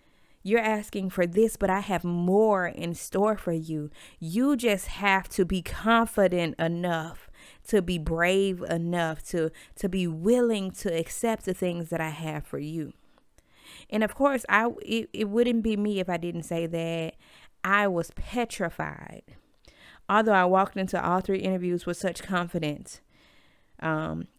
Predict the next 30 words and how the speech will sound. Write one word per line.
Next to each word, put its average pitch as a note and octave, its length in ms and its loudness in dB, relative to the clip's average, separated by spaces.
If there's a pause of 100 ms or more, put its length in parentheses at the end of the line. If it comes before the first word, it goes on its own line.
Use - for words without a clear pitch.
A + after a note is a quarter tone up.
about F3 400 0
my F3 200 2
abilities, E3+ 680 0
I F#3 100 -4
was F3+ 200 -2
petrified E3+ 880 -2
when D#3+ 200 -2
I D#3 120 -4
actually D#3+ 520 -4 (360)
heard G3 300 2
the F3+ 100 0
news D#3+ 240 0
that D#3 100 0
I D#3+ 60 -2
had D#3 200 -4
received D3+ 340 -2
the D#3 100 0
job, E3+ 260 -2
because E3+ 260 -4
I D#3+ 80 -4
was F3 140 -8
like, E3 140 -6
"Lord, F3 240 -2
I - 100 -6
have G3 260 -4
never E3 480 -2
been E3+ 300 -4
in D#3+ 180 -6
a D#3 80 -6
position D3 600 -10